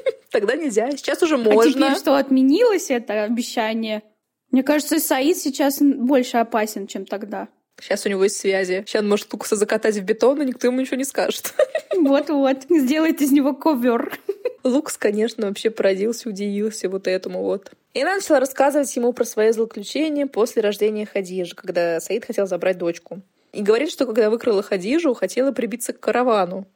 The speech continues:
Speaker 1: А на каких правах она туда хотела прибиться?
Speaker 2: Ну, я думаю, там любой может прибиться.
Speaker 1: Ну, лишний род.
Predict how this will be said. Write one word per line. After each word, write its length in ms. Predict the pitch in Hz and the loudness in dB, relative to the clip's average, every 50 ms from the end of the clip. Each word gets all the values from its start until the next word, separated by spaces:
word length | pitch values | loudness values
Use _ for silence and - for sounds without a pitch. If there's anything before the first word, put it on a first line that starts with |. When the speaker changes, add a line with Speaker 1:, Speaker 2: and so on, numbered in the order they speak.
| _ _ _ - | _ _ _ -8
Speaker 1:
А 80 | - | -6
на 60 | 185 | -6
каких 240 | 202 214 - 247 - | -6 -6 -8 -10 -6
правах 380 | - 214 208 202 202 196 - - | -2 0 2 2 2 0 0 0
она 80 | 175 | -2
туда 160 | 170 - 175 175 | 0 -2 -4 -4
хотела 220 | - - - 175 | -4 -6 -6 -6
прибиться? 560 | 175 - 185 180 180 180 175 - - - 233 - _ _ _ _ _ _ _ _ _ _ _ - | -4 -4 -4 -4 -4 -6 -10 -10 -10 -10 -12 -12 _ _ _ _ _ _ _ _ _ _ _ -4
Speaker 2:
Ну, 80 | 240 220 | -2 -2
я 80 | 214 | 0
думаю, 320 | 226 254 247 247 240 240 247 | 2 2 2 2 2 2 0
там 200 | 233 233 233 226 | -2 -2 -2 -2
любой 320 | 247 247 233 220 214 214 | -2 -2 0 0 0 0
может 380 | 214 202 196 202 208 208 - - | 0 -2 -4 -4 -6 -6 -6 -4
прибиться. 560 | 208 226 214 214 214 208 - - - 214 - - _ _ | -4 -4 -4 -6 -8 -12 -10 -12 -12 -12 -12 -14 _ _
Speaker 1:
Ну, 140 | - 214 226 | 0 2 2
лишний 320 | 220 220 - - 240 233 220 | 2 2 0 0 2 4 4
род. 400 | 220 185 170 175 175 175 - | 4 4 4 2 2 0 -6